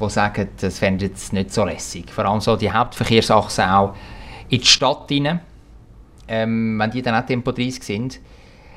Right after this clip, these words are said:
dann kommen ja eben die Handwerker, äh, die Bützer, kommen dann einfach weniger schnell von A nach B. Und das sei schlecht, hat's geheissen. Und, äh,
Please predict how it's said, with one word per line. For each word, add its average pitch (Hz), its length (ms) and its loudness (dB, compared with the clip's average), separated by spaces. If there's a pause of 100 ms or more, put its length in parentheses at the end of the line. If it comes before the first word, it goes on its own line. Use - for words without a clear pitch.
(160)
dann 107 140 0
kommen 120 260 2
ja 110 100 6
eben 120 180 4
die 107 140 2
Handwerker, 107 800 2
äh, 95 140 -2
die 117 140 -6
Bützer, 127 580 4 (280)
kommen 107 240 -2
dann 101 140 0
einfach 120 380 0
weniger 131 380 2
schnell 113 300 4
von 113 160 4
A 92 180 2
nach 117 180 2
B. 98 360 0 (560)
Und 98 240 -4
das 101 180 -2
sei 92 160 -2
schlecht, - 720 -4 (840)
hat's - 220 -2
geheissen. 87 460 -2
Und, 101 200 0
äh, 107 220 6